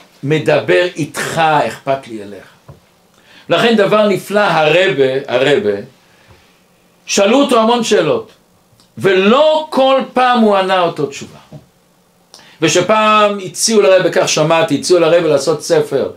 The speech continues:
של תשובות על שאלות קלאסיות, רבה אמר, "כשבן אדם שואל את השאלה, אתה לא עונה לשאלה, אתה עונה לאדם."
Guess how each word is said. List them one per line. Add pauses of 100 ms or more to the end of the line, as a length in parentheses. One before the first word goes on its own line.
(280)
של
תשובות (120)
על
שאלות
קלאסיות, (840)
רבה
אמר, (260)
"כשבן
אדם
שואל
את
השאלה,
אתה
לא
עונה
לשאלה, (920)
אתה
עונה
לאדם."